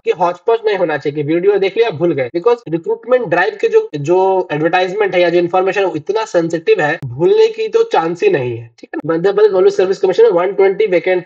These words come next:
post regarding the food safety officer, Iska web, iska syllabus, question paper with due course of time आपको हमारे channel पे मिल जाएगा। और भी important information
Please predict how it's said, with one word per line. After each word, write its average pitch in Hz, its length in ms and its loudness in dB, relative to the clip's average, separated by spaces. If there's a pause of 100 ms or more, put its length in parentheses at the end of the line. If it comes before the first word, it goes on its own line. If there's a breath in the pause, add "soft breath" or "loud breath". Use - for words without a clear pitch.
post - 220 0
regarding 156 320 -2
the - 80 -8
food 196 180 -2
safety - 280 0
officer, 453 320 -2
Iska - 300 -2
web, 147 240 -4 (100)
iska 151 240 -8
syllabus, 208 500 0
question 220 360 0
paper 240 320 0 (100)
with 156 180 -4
due 202 120 0
course 202 220 0
of 196 80 -2
time 202 220 -2
आपको 143 240 -8
हमारे 139 200 -4
channel 139 180 -4
पे 139 80 -2
मिल 392 140 4
जाएगा। 440 420 0
और 240 240 -8
भी 254 100 -6
important 185 680 -6
information 180 680 -2